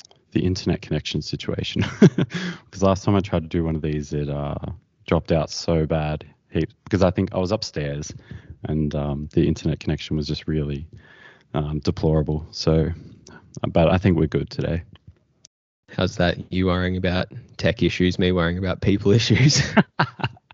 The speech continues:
Speaker 1: The switch, <laughs> made that, that switch.
Speaker 2: Yeah. Uh, so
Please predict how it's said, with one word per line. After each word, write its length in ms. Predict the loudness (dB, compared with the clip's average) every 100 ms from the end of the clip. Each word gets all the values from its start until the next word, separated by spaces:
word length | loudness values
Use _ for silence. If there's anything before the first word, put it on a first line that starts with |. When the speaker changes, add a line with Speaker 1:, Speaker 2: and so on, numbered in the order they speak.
| _ _ -2 0 0 -4 -6 -6 -8 -14 _
Speaker 1:
The 120 | -8
switch, 480 | -2 4 4 4 4 4 4
<laughs> 140 | -2 -2
made 280 | 0 0
that, 180 | 0 -2 -2 -6 -6
that 160 | -8 -8
switch. 440 | -4 -2 -2 -4 -12 _ -16
Speaker 2:
Yeah. 140 | -14 -16 _ _ _ -20 -20 -20 -20 -20 -20 -20 _ _ _ _
Uh, 300 | -4 -2 0
so 480 | 0 4 6 6